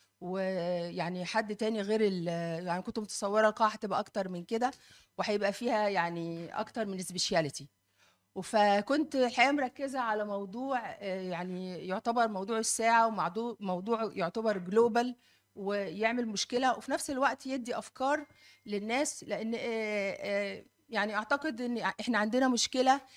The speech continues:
إن إحنا معظم الجايدز اللي موجودة، اللي حتى متبعة من الكلينيشن، الحقيقة بت-، بتهمل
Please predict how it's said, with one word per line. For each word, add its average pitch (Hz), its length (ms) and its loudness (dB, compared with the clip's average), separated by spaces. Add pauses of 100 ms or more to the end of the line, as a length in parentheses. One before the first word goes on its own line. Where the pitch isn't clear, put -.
(240)
إن 214 160 -2
إحنا 240 300 2
معظم 233 460 2
الجايدز 214 480 4
اللي 196 140 0
موجودة، 214 480 2
اللي 202 360 2
حتى 220 260 0
متبعة 220 380 2
من 202 120 -2
الكلينيشن، 214 760 0 (480)
الحقيقة 240 380 6
بت-، 220 380 -6 (640)
بتهمل 254 720 0